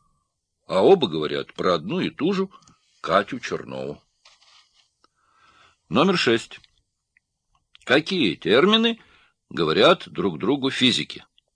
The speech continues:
Ответ. Физик то и дело говорит физику:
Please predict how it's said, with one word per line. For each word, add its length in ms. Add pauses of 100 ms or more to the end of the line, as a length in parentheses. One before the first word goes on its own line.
(1040)
Ответ. 500 (1400)
Физик 560
то 160
и 120
дело 260
говорит 320
физику: 520